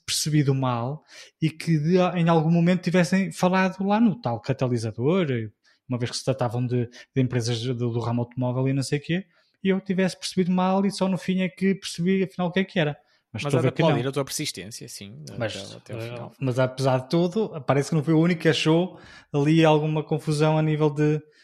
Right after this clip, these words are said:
Speaker 1: de, de, de documentos, digamos
Speaker 2: Pá,
Speaker 1: assim.
Speaker 2: e eu basicamente, eu acho que eles acabaram por fazer, no final do filme, acabaram por fazer mal as contas. Eu acho que houve ali qualquer coisa,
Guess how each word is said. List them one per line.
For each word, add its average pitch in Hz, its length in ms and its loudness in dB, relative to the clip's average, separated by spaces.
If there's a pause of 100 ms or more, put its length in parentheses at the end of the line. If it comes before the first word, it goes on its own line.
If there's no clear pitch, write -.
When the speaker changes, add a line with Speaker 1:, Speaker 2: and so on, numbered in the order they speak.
(280)
Speaker 1:
de, 131 320 -2
de, 127 260 -2
de 120 160 -4
documentos, 123 560 2
digamos 113 300 -4
Speaker 2:
Pá, 110 60 -4
Speaker 1:
assim. 107 300 -10
Speaker 2:
e - 80 -10
eu 143 80 0
basicamente, 147 540 0
eu 139 80 0
acho 139 160 -2
que - 80 -8
eles 127 100 -4
acabaram 131 360 -4
por - 100 -20
fazer, 123 460 -8
no 143 120 -6
final 135 280 -4
do 127 80 -10
filme, 127 260 -6
acabaram 127 240 -4
por - 80 -16
fazer 127 220 -6
mal 123 180 -4
as 113 100 -8
contas. - 560 -14
Eu 123 120 -6
acho 123 180 -6
que - 100 -14
houve 123 200 -8
ali 123 440 -10
qualquer 117 280 -10
coisa, 117 360 -8